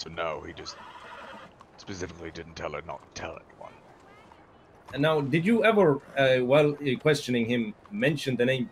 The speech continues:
Speaker 2: Pippin Page or Jackrabbit at all?
Speaker 1: I did not.
Speaker 2: You were asking him, uh,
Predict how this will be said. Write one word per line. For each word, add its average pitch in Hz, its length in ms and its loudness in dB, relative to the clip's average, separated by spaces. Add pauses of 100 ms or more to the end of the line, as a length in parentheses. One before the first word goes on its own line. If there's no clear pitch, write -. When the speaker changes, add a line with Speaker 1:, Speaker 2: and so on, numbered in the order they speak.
Speaker 2:
Pippin 135 300 0
Page - 680 -2
or 104 200 -4
Jackrabbit 95 540 -2
at 113 80 -4
all? 98 140 -6 (1000)
Speaker 1:
I 101 120 2
did 95 180 -8
not. - 300 -14 (4000)
Speaker 2:
You 135 140 2
were 139 160 8
asking 143 640 4
him, 139 380 4
uh, 123 40 -4